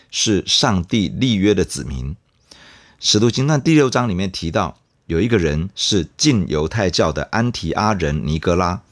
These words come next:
他原是一个外邦人，但是接受了割礼。哥尼流则是没有接受割礼的外邦人，他的信主是基督的教会，正是有一个没有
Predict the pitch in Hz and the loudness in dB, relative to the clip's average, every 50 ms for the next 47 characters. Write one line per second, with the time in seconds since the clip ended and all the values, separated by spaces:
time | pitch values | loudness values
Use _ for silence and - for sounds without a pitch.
0 | _ _ _ _ _ _ _ _ - - 160 139 101 87 82 78 101 110 - - | _ _ _ _ _ _ _ _ -4 -2 -2 -2 0 0 0 0 0 0 2 2
1 | 127 113 98 95 90 - 117 110 98 - 98 95 92 76 57 - - - _ _ | 2 2 2 2 2 2 2 2 2 2 0 0 0 -2 -4 -8 -12 -16 _ _
2 | _ _ _ _ - 98 92 92 - - 101 98 85 78 - - 104 104 98 - | _ _ _ _ -2 0 0 0 0 0 0 0 -2 -2 0 2 2 4 4 2
3 | 107 92 76 73 - - 101 98 98 90 - - _ _ _ _ _ _ _ _ | 2 0 0 -2 0 2 4 4 4 2 -2 -10 _ _ _ _ _ _ _ _
4 | - - - - - - _ _ _ _ _ _ - 151 165 160 147 135 98 90 | -20 -20 -20 -20 -20 -20 _ _ _ _ _ _ 0 2 2 2 2 2 2 2
5 | 78 76 80 - - - 95 90 - 123 104 95 107 110 82 76 - - 113 107 | 0 0 -2 -4 -2 -2 0 0 2 2 2 4 2 2 0 0 2 2 2 4
6 | - 117 98 87 - 107 107 95 85 - 76 76 95 107 98 82 92 92 90 73 | 4 2 2 2 2 2 2 2 0 -4 -4 -2 0 0 0 2 2 2 0 0
7 | - - 92 - _ _ - - _ _ _ - 110 104 98 92 - - - 147 | -4 -8 -12 -18 _ _ -20 -20 _ _ _ -4 -2 0 0 0 2 2 2 2
8 | 123 101 - - 82 - - - _ - - - 107 92 - - - 120 123 113 | 2 2 0 -4 -6 -8 -10 -16 _ -8 -4 -2 -2 -2 -2 -2 0 0 2 2
9 | 123 123 113 104 82 - - 127 92 87 - - 104 78 - - _ _ _ _ | 2 2 2 2 2 2 0 0 0 0 0 0 0 0 -2 -6 _ _ _ _
10 | _ - - 156 131 107 92 - - - 113 90 - - 78 85 - - 110 90 | _ -2 0 2 2 2 2 0 0 0 0 -2 -2 -4 -4 -4 -2 -2 -2 0
11 | 117 95 - - _ _ - - 85 98 113 117 98 | 0 0 0 -2 _ _ -4 0 2 4 4 4 4